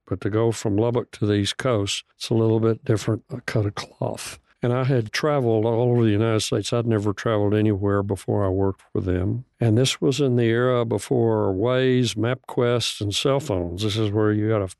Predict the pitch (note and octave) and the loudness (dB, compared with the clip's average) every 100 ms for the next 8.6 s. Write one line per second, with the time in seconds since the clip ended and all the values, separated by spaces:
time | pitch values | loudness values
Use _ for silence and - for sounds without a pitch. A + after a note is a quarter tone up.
0 | - A#2 B2 - B2 - B2 A#2+ A#2+ A#2+ | -2 0 0 -6 -10 -2 0 2 2 2
1 | C3 B2+ - A2+ A#2 A#2 B2 B2 A#2 G#2 | 0 -4 -4 0 2 2 2 2 2 0
2 | A2 A#2+ B2+ A#2+ C3 B2 - B2+ A#2+ B2+ | 0 2 2 0 0 -2 0 0 2 2
3 | A#2 G2+ F#2 - - G#2+ G#2+ D3 D3 A2+ | 2 0 -4 -10 -12 -4 -2 0 2 2
4 | A2+ G#2+ A#2+ A2+ G#2 D#3+ G#2+ A2 G2 F#2+ | 4 2 2 0 0 0 0 -2 -2 -2
5 | G2+ - G3+ C#3 C3+ D#3+ - C#3+ C3+ C3+ | -4 -2 0 2 0 -2 -4 0 2 2
6 | B2+ B2 C3 B2 C3 C#3+ D#3+ D3+ G#2 G2+ | 2 2 2 2 2 2 2 2 0 -2
7 | G2+ - C3 A#2 A#2+ A#2+ A#2 A2 A#2 G#2+ | -6 -2 0 2 2 2 2 2 -2 0
8 | A#2+ C3 G3 F3+ - - | 0 0 -2 -2 -4 -6